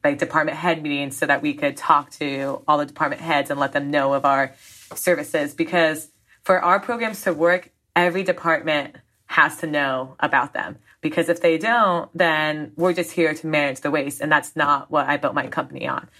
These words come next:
It's like, yeah, we'll manage the waste, but that's the last thing that we do. We go in, we eliminate the waste first. We offer up alternatives, offer up reusables, and then we'll divert it and manage it. So when they're not connecting us with all the departments, then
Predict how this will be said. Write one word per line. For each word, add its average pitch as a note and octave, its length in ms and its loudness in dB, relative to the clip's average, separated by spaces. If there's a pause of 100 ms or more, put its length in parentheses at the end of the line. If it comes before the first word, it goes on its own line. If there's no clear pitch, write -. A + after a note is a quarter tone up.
(120)
It's - 100 -12
like, - 120 -6
yeah, G3 160 6
we'll F3 160 2
manage D#3+ 320 -2
the D#3 100 -2
waste, D#3 240 -2
but - 100 -2
that's D3+ 180 2
the C#3+ 100 -2
last C#3 280 0
thing D3 80 -6
that C#3 140 -2
we C#3 120 -6
do. C#3 200 -4
We C#3 120 -2
go D3+ 280 2
in, C#3 200 -4 (240)
we D#3 80 0
eliminate D3+ 480 0
the D3+ 80 0
waste C#3 280 -2
first. - 420 0 (500)
We D#3+ 180 4
offer D3+ 360 2
up C#3+ 180 2
alternatives, F3 760 2
offer C#3+ 280 0
up C3+ 140 -2
reusables, E3 800 2
and D3 180 0
then D3 200 2
we'll C#3+ 120 0
divert C3+ 360 0
it C#3 180 -4
and D3 140 -4
manage C3+ 360 -2
it. G3+ 240 0 (480)
So E3 320 4
when D#3+ 200 0
they're E3+ 160 6
not E3 420 4 (380)
connecting E3+ 420 0
us E3 200 2
with D#3 180 0
all D3 140 6
the C#3+ 80 0
departments, E3+ 640 -2
then C#3 420 0